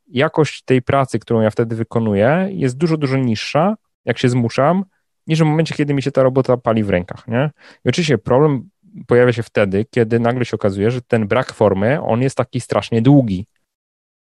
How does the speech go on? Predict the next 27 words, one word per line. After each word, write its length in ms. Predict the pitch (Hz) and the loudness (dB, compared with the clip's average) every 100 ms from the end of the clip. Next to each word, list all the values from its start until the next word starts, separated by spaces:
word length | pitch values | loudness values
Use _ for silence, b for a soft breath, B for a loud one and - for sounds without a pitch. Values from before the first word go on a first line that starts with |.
| _ _ | _ _
Tylko 200 | 127 123 | -2 0
trzeba 220 | - 156 | 2 0
też 120 | 139 | 2
zrozumieć, 600 | 123 120 120 117 104 139 127 | -2 0 2 2 2 0 -2
że, 540 | 110 120 117 117 120 - | -2 2 2 2 0 -4
czyli 140 | 110 | -2
na 80 | 101 | 0
przykład 200 | - 95 | -2 -6
trwa 260 | - 104 | -2 -2
to 200 | 98 95 | 0 0
dniami, 560 | 92 92 95 101 104 92 | -2 -2 2 2 0 -2
tygodniami, 640 | 98 95 98 104 98 98 | -4 -2 -2 0 0 0
miesiącami, 600 | 95 - 95 - 127 98 | -4 -4 -4 0 0 0
że 80 | 87 | -4
my 80 | 90 | -6
się 120 | - | -4
nie 100 | 92 | 0
możemy 300 | 95 92 92 | 2 2 0
do 80 | 87 | -2
tej 140 | - | 0
roboty 320 | 92 92 - 90 | 0 0 -2 0
zabrać, 340 | 90 87 95 | 0 0 -2
tak? 180 | 113 135 b b b | -2 -2 b b b
Ale 140 | 98 101 | 0 2
z 40 | |
drugiej 260 | 117 123 120 | 2 0 -2
strony 480 | - 107 104 127 | 0 2 4 2